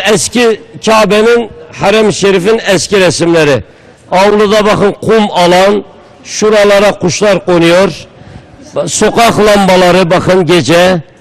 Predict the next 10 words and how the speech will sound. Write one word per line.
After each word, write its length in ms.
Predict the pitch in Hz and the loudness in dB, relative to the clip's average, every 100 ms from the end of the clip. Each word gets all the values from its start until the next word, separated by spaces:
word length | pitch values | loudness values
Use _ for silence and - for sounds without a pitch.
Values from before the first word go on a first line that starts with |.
| - - - | -20 -20 -12
Zemzem 580 | 113 160 202 165 208 190 | -4 0 0 2 0 0
kuyusu 480 | - 190 160 196 170 | 0 0 0 -2 0
burada. 480 | 170 170 185 185 151 - - - - - - - - - - - - | 2 2 2 0 -4 -14 -20 -20 -20 -20 -20 -20 -20 -20 -20 -20 -12
İnsanlar 680 | - 208 - 202 208 214 185 | -2 -2 0 0 2 2 2
böyle 240 | 208 208 | 2 2
tavaf 320 | 190 185 175 156 | 2 2 2 0
ediyor. 320 | 160 202 208 | 0 0 2
Osmanlı 520 | 196 143 190 208 190 | 0 -2 0 0 2
revakları 580 | 180 180 160 180 202 | 2 0 0 2 2
bu. 60 | 180 | 2